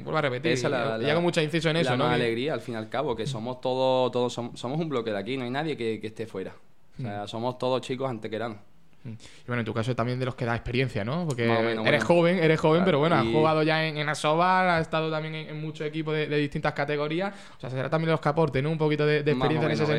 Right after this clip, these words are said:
Speaker 1: sentido, ¿no?
Speaker 2: Cuando, cuando yo me paro muchas veces en mitad de entrenamiento, bueno, tenemos a Javi también, que, que, eh, como entrenador, la verdad que es su primer año. Y, bueno, a mí me está sorprendiendo para bien, porque para ser su primer año, la verdad que le está poniendo tantas ganas y tanta energía que, que,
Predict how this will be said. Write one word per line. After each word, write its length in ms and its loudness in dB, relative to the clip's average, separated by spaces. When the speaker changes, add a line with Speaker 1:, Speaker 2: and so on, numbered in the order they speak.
Speaker 1:
sentido, 240 4
¿no? 60 0
Speaker 2:
Cuando, 520 0
cuando 240 -2
yo 100 -2
me 120 0
paro 180 0
muchas 280 -4
veces 600 0
en 340 -6
mitad 180 -2
de 80 -2
entrenamiento, 640 -2
bueno, 180 -4
tenemos 320 -4
a 40 -12
Javi 180 -2
también, 340 -4
que, 400 0
que, 360 -6
eh, 400 -2
como 140 -2
entrenador, 420 -2
la 80 0
verdad 180 -2
que 60 -4
es 60 -6
su 100 -4
primer 240 -4
año. 260 -2
Y, 280 2
bueno, 220 0
a 40 2
mí 140 2
me 60 2
está 140 0
sorprendiendo 540 -2
para 180 0
bien, 200 -2
porque 680 -2
para 160 -2
ser 120 -6
su 100 -8
primer 220 -2
año, 140 -2
la 100 -2
verdad 220 -4
que 60 -4
le 80 -4
está 160 -10
poniendo 380 -4
tantas 340 -6
ganas 260 0
y 40 -4
tanta 240 -6
energía 420 -4
que, 300 -6
que, 340 -8